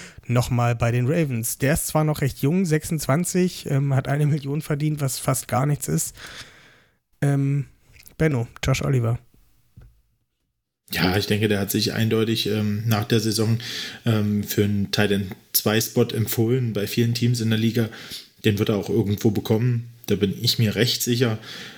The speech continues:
Speaker 2: Ähm, freut mich auch für ihn, nachdem sein Karrierestart, der auch in Jacksonville relativ holprig war, auch mit Verletzungen viel, äh, verbunden. Ähm, bei den Ravens werden wir nicht mehr sehen, da gehe ich mit. Ähm, aber, ähm,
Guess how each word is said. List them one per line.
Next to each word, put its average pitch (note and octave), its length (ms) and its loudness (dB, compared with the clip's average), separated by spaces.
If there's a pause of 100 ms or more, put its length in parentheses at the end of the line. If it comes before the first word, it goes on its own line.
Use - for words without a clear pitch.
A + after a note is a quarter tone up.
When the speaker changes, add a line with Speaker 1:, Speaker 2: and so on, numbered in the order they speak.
(140)
Speaker 2:
Ähm, G2 640 0
freut C3 260 0
mich C3 160 0
auch B2 120 0
für A#2+ 140 0
ihn, A#2+ 300 2
nachdem A2 360 0
sein G#2 280 2
Karrierestart, G#2 680 0
der F2+ 100 0
auch G2+ 80 -2
in A2 80 0
Jacksonville G#2 500 0
relativ G2+ 460 0
holprig A2 420 0
war, G#2 240 2
auch G2 180 -2
mit A2 120 -4
Verletzungen G#2+ 560 -2 (460)
viel, A2+ 460 0 (1300)
äh, A2+ 220 0
verbunden. A2+ 600 0 (420)
Ähm, G#2 260 2
bei G2+ 100 2
den G#2 100 0
Ravens B2+ 280 0
werden A2 140 0
wir G#2+ 60 0
nicht A2+ 120 -2
mehr A#2+ 120 2
sehen, G#2+ 300 0 (180)
da G2+ 80 6
gehe G2+ 140 0
ich - 120 -2
mit. A2+ 300 0 (160)
Ähm, G#2 420 0 (320)
aber, G#2+ 360 0
ähm, G#2 280 -4